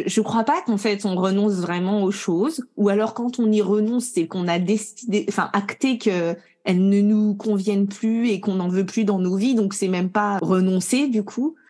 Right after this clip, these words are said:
J'ai l'impression que quand on renonce à quelque chose, c'est un peu, c'est que ça nous plaît et que du coup, on n'y va pas. Et je suis pas tout à fait d'accord avec cette idée-là.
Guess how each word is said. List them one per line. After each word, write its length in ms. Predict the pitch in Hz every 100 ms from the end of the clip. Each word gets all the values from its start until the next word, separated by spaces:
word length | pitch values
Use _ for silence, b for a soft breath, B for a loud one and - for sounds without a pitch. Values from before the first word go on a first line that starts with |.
| b -
J'ai 160 | 165 196
l'impression 280 | 202 233
que 60 | 254
quand 180 | 214 202
on 80 | 202
renonce 440 | 220 240 285 -
à 100 | 190
quelque 300 | 190 196 208
chose, 200 | 208 277
c'est 100 | 277
un 100 | 180
peu, 200 | 190 247
c'est 180 | 247 185
que 60 | -
ça 100 | 214
nous 160 | 233
plaît 380 | 202 262 302 294
et 40 |
que 120 | 208 220
du 200 | 190 202
coup, 160 | -
on 100 | 269
n'y 140 | 226 196
va 140 | 196
pas. 240 | 196 208 196
Et 80 | 160
je 40 |
suis 120 | -
pas 120 | -
tout 140 | 254 -
à 80 | 220
fait 120 | 220
d'accord 240 | 196 214
avec 180 | 214 180
cette 240 | - 175 -
idée-là. 420 | 185 196 220